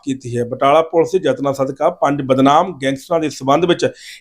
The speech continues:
ਇੰਟਰਪੋਲ ਵੱਲੋਂ ਰੈੱਡ ਕਾਰਨਰ ਨੋਟਿਸ ਕੀਤਾ ਗਿਆ ਹੈ। ਬਟਾਲਾ ਪੁਲਿਸ ਪੰਜਾਬ ਦੇ ਕੁਝ ਜ਼ਿਲ੍ਹਿਆਂ ਵਿੱਚ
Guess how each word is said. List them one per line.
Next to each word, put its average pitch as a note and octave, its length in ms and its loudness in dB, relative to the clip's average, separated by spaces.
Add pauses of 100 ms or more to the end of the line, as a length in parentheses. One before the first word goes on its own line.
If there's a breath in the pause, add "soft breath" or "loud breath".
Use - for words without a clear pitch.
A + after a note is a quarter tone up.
ਇੰਟਰਪੋਲ A#3+ 600 6
ਵੱਲੋਂ A#3+ 280 4
ਰੈੱਡ E3 200 4
ਕਾਰਨਰ F3 340 2
ਨੋਟਿਸ E3 320 -4
ਕੀਤਾ C#3 360 -4
ਗਿਆ B2 200 0
ਹੈ। E3 140 -2
ਬਟਾਲਾ D3 380 4
ਪੁਲਿਸ C#3 440 -4
ਪੰਜਾਬ C3 340 2
ਦੇ C3+ 80 -2
ਕੁਝ C3+ 280 -4
ਜ਼ਿਲ੍ਹਿਆਂ D#3+ 320 2
ਵਿੱਚ D#3+ 160 -4